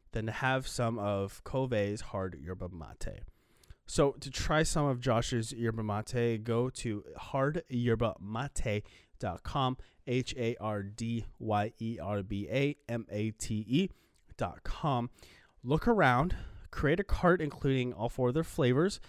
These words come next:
uh, the, uh, berry, lemonade, mango colada, and a mojito. And then before you check out, use the discount code Keone Chats Cove, K E O N I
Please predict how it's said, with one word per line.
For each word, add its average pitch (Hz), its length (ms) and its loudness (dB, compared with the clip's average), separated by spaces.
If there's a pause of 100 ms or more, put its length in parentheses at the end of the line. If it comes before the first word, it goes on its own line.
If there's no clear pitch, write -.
(280)
uh, 107 200 2
the, 110 420 2
uh, 95 220 -2 (160)
berry, 139 420 4 (120)
lemonade, 117 720 2
mango 117 340 0
colada, 107 560 0
and 101 140 -6
a - 20 -4
mojito. 110 680 0 (600)
And 139 160 0
then 156 380 2 (160)
before 156 260 -2
you 185 60 2
check - 220 -4
out, 175 180 2
use 170 140 2
the 190 60 -4
discount 185 420 -2
code 165 260 -2
Keone 175 600 -2
Chats 151 460 -2 (120)
Cove, 127 240 2 (520)
K 147 360 4
E 127 240 2 (120)
O 113 280 0
N 107 260 -4
I 135 280 0